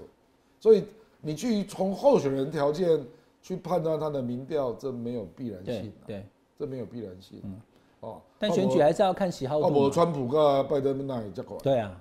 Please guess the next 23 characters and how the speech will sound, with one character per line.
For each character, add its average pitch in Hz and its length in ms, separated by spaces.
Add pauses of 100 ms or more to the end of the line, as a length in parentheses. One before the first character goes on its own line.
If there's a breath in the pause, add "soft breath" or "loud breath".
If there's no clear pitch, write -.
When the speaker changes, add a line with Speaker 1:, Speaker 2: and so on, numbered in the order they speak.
(120)
Speaker 1:
对 104 100
吧？ 90 80 (560)
Speaker 2:
对。 107 220 (240)
Speaker 1:
对 123 100
吧？ 110 140
所 151 160
以 156 40
这 156 140
种， 151 220
呃， 110 260 (360 soft breath)
你 170 140
不 226 140
能 220 140
够 240 120
去 185 440
只 127 220
分 165 180
析 170 180
候 170 200
选 110 120
人 107 140
条 117 160
件， 107 220